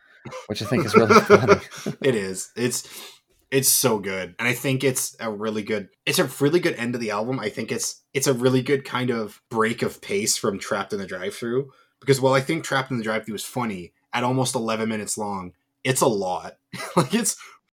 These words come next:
Speaker 1: It was a song I listened
Speaker 2: Yeah, it's
Speaker 1: to
Speaker 2: hard to
Speaker 1: once.
Speaker 2: get through it. And yeah,
Speaker 1: <laughs>
Speaker 2: subsequent listens, I wouldn't. When you hear the first two minutes of the song, you know what the next eight minutes are gonna be like. That's so,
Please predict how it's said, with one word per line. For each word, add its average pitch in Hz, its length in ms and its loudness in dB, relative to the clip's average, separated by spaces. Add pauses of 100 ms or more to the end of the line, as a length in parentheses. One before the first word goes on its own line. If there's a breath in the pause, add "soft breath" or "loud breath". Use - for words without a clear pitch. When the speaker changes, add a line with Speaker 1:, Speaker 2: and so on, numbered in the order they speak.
(140)
Speaker 1:
It 104 60 0
was 113 180 -2
a 135 60 -2
song 127 320 2
I 127 60 4
listened 117 180 4
Speaker 2:
Yeah, 120 160 8
it's 131 180 2
Speaker 1:
to 120 60 -4
Speaker 2:
hard 131 400 0
to 131 40 -2
Speaker 1:
once. 113 80 -2
Speaker 2:
get 123 140 0
through 113 340 0
it. - 440 -2
And 143 140 4
yeah, 139 200 4
Speaker 1:
<laughs> - 140 0
Speaker 2:
subsequent 143 440 0
listens, 123 420 -4
I 110 80 -2
wouldn't. 95 400 -6 (140)
When 156 160 4
you 175 60 2
hear 180 140 8
the 185 80 8
first 175 280 0
two 165 140 4
minutes 139 220 0
of 117 40 -4
the 104 60 -2
song, 104 360 -4 (180)
you 117 160 -4
know 120 40 -2
what 117 160 4
the 113 100 -2
next 107 300 -6
eight 110 160 -4
minutes 165 260 -2
are 160 40 -2
gonna 160 160 -4
be 156 100 -2
like. 160 320 -6 (100)
That's - 160 -2
so, - 200 4